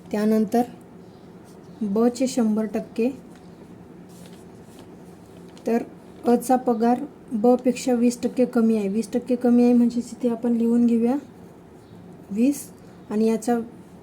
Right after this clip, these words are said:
समजा याचा एकशे वीस झाला तर याचा शंभर राहणार, याचा एकशे चाळीस झाला तर याचा एकशे वी-, एकशे वीस राहणार, तर इथे गुणेला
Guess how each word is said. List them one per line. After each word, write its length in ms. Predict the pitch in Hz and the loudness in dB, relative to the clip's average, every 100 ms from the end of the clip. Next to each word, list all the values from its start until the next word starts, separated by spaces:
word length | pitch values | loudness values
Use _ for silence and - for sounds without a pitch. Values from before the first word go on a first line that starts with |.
| - - - - | -20 -20 -8 0
समजा 220 | 240 247 | 4 6
याचा 220 | 247 262 | 4 4
एकशे 300 | 247 247 262 | 2 2 0
वीस 120 | 254 | 2
झाला 220 | 226 247 240 | 2 2 4
तर 100 | 247 | 2
याचा 160 | 240 247 | 2 0
शंभर 380 | - 220 214 220 | -2 -2 0 -2
राहणार, 300 | 220 208 208 - - - | -2 -4 -8 -14 -18 -8
याचा 160 | 233 240 | -2 0
एकशे 220 | 233 269 | 0 0
चाळीस 300 | - 233 226 | 0 0 2
झाला 160 | 240 233 | 0 0
तर 100 | 226 | -2
याचा 200 | 226 233 | -2 -2
एकशे 380 | 226 226 - 233 | -4 -4 -2 0
वी-, 160 | 226 220 | 0 -2
एकशे 280 | 220 - | -4 -2
वीस 240 | 226 226 226 | 0 -2 -2
राहणार, 260 | 208 196 196 220 | -4 -4 -6 -4
तर 60 | |
इथे 320 | 214 190 240 311 - - - - - - 214 | -4 0 0 0 -8 -20 -20 -20 -20 -16 -8
गुणेला 420 | 214 220 220 226 | -4 -2 -2 -4